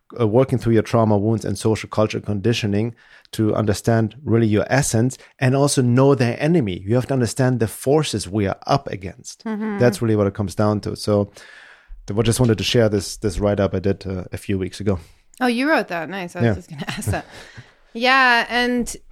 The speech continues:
Speaker 2: you know, it is really important too. I see a lot of people getting caught in kind of, like, doom and gloom, the economic collapse, inflation, supply chain sor-, shortages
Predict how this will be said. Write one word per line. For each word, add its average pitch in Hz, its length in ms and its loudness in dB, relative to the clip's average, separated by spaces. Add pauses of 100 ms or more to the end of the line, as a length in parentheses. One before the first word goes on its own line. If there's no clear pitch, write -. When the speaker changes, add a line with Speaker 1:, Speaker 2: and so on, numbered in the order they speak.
(880)
Speaker 2:
you 247 120 -2
know, 240 220 2
it 240 100 4
is 233 240 0
really 233 300 2
important 202 580 0
too. 190 200 -2
I 185 120 2
see 185 240 -4
a 185 80 0
lot 170 220 0
of 170 80 -6
people 175 320 -6
getting 170 360 -8
caught 160 240 -6
in 160 160 -8
kind 165 200 -8
of, 156 120 -8
like, 156 240 -8
doom 165 280 -6
and 156 180 -4
gloom, 196 880 -4
the - 120 -12
economic 165 580 -6
collapse, 180 880 0
inflation, 165 880 -8
supply 170 480 -6
chain 170 500 -10
sor-, - 340 -12
shortages 160 840 -8